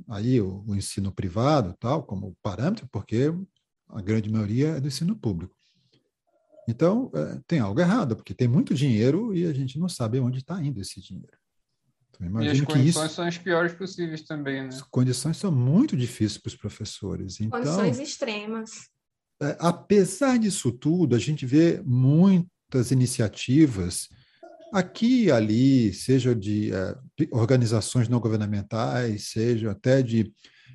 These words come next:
Speaker 1: de algumas, alguns municípios que até têm bom desempenho, mas isso não tá num plano nacional, infelizmente, não é mesmo?
Speaker 3: Verdade.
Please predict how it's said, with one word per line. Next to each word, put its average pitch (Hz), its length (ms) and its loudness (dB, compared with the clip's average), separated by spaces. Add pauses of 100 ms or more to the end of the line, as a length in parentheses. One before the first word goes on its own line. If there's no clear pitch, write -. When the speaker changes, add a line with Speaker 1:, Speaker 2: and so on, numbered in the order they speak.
(140)
Speaker 1:
de 110 120 0
algumas, 165 800 0 (260)
alguns 175 240 -2
municípios 156 840 0
que 110 220 2
até 120 240 -2
têm 131 340 2
bom 113 240 2
desempenho, 98 880 -2 (680)
mas 165 280 2
isso 202 280 -4
não 302 160 -6
tá 160 280 -2
num 123 160 4
plano 117 420 2
nacional, 113 760 0
infelizmente, 90 800 -8
não 87 100 -8
é - 20 -8
mesmo? 104 360 -8 (560)
Speaker 3:
Verdade. - 240 -18